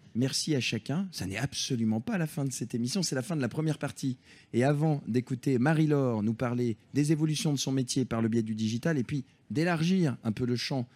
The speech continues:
euh, de vos métiers respectifs, écoutons une pause musicale. Parce que certains professionnels chevronnés m'ont appris que coucher ses idées sur le papier n'était pas une mauvaise idée. Parce que l'exposition Ramsès deux, actuellement à la Grande Halle de la Villette à Paris, nous montre que les écrits restent,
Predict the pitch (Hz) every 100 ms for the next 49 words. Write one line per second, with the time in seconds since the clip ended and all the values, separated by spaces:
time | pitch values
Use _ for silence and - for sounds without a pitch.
0 | _ _ - 101 95 95 - 101 110 113
1 | 120 127 - 131 - 123 139 - 117 -
2 | 196 - - - - _ _ 131 - 131
3 | 180 151 117 151 156 131 120 120 - 110
4 | 95 - - _ _ - 165 - 190 196
5 | - 202 170 151 147 - 143 135 - 151
6 | 139 143 135 117 107 123 - 143 110 -
7 | 160 - 143 - 113 123 131 123 107 101
8 | 117 160 139 127 143 220 190 123 117 101
9 | 95 90 90 - _ _ - - 151 -
10 | 196 156 165 135 143 175 143 160 160 143
11 | 120 107 101 _ - - - 120 147 131
12 | 113 113 151 147 135 127 123 131 127 117
13 | 135 165 165 156 151 143 131 127 123 151
14 | 160 139 143 - -